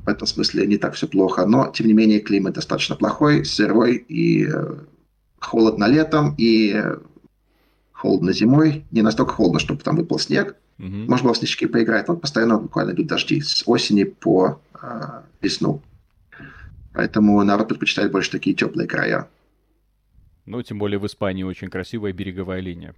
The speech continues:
Speaker 2: конечно. Может быть, не такая
Speaker 1: Да.
Speaker 2: красивая, как в Норвегии, но, <laughs> тем не менее, тоже есть на что посмотреть.
Speaker 1: Да.
Speaker 2: Ну что, Саш, тогда огромное спасибо за этот диалог. Я думаю, ты многим открыл глаза, особенно начинающим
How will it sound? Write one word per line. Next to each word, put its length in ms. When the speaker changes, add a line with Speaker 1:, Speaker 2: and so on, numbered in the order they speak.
Speaker 2:
конечно. 340
Может 360
быть, 180
не 80
такая 300
Speaker 1:
Да. 40
Speaker 2:
красивая, 520
как 260
в 40
Норвегии, 680
но, 240
<laughs> 420
тем 160
не 120
менее, 280
тоже 280
есть 220
на 80
что 140
посмотреть. 500
Speaker 1:
Да. 220
Speaker 2:
Ну 120
что, 200
Саш, 280
тогда 320
огромное 500
спасибо 500
за 140
этот 260
диалог. 500
Я 100
думаю, 280
ты 120
многим 400
открыл 340
глаза, 380
особенно 420
начинающим 840